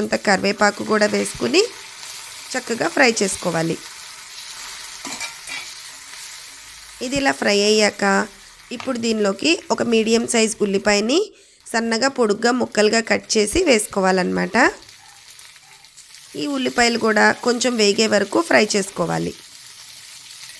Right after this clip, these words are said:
ఇప్పుడు ఈ ఉల్లిపాయల్లోకి ఒక చిటికెడంత పసుపు, అలాగే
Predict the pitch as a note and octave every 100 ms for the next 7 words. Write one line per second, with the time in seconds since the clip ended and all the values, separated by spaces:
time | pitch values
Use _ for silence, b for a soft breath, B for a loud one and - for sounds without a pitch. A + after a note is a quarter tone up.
0 | - - - - - - - - - -
1 | - - - B3+ C#4 B3 A3 A3 A#3 A#3+
2 | A3 - E4+ G4+ - A#3+ B3 A#3+ A3 -
3 | G#3+ G#3 G3 - F#3+ F#3 - D4+ G#4 -
4 | - - - - - - G#3+ A3 A3+ A3+